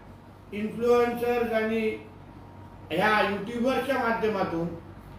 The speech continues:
आमच्या इकडच्या पर्यटनाला प्रोत्साहन मिळावं म्हणून येणाऱ्या चोवीस फेब्रुवारीला संध्याकाळी सात वाजता नीलम कंट्रीसाइड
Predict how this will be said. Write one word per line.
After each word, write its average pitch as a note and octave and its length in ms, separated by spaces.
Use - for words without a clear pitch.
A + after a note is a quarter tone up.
आमच्या A#3 480
इकडच्या B3 420
पर्यटनाला A3 840
प्रोत्साहन A3+ 520
मिळावं G#3+ 380
म्हणून G3 300
येणाऱ्या B3 520
चोवीस B3 420
फेब्रुवारीला A3+ 580
संध्याकाळी A#3 500
सात - 360
वाजता - 400
नीलम A3 320
कंट्रीसाइड A#3+ 760